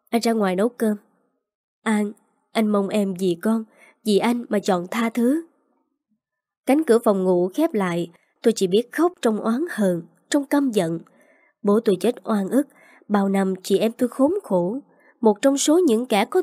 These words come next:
tội đồ là ông ngoại của anh. Nhưng anh không có lỗi, anh là ân nhân của chị em tôi. Anh là người tôi yêu hơn tất thảy. Anh bao bọc tôi, anh cho tôi quá nhiều thứ. Anh để con khốn kia có cơ hội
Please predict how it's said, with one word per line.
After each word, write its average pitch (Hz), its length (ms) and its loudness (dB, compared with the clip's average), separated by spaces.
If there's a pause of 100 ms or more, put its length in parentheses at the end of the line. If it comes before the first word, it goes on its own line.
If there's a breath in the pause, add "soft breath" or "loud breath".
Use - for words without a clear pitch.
tội 190 200 2
đồ 175 340 0 (100)
là 202 160 2
ông 240 220 -2
ngoại 185 260 0
của 196 160 -2
anh. 254 160 0 (800)
Nhưng 190 400 0
anh 202 180 -6
không 214 220 0
có 277 80 -2
lỗi, 208 400 0 (320 soft breath)
anh 262 160 2
là 226 100 4
ân 262 160 0
nhân 277 260 2
của 262 160 -2
chị 180 200 0
em 208 200 -4
tôi. 214 260 0 (540)
Anh 285 180 2
là 226 100 4
người 202 320 2
tôi 240 120 6
yêu 277 240 4
hơn 269 240 0
tất 370 240 0
thảy. 196 380 -6 (460 soft breath)
Anh 202 200 -4
bao 196 200 0
bọc 180 260 -2
tôi, 226 240 2 (320 soft breath)
anh 214 180 -2
cho 196 140 -2
tôi 185 220 -2
quá 220 280 -2
nhiều 208 320 0
thứ. 214 280 -6 (880)
Anh 190 400 -2 (200)
để 208 140 4
con 226 240 0
khốn 262 220 4 (120)
kia 220 200 4
có 302 80 0
cơ 302 180 2
hội 190 220 2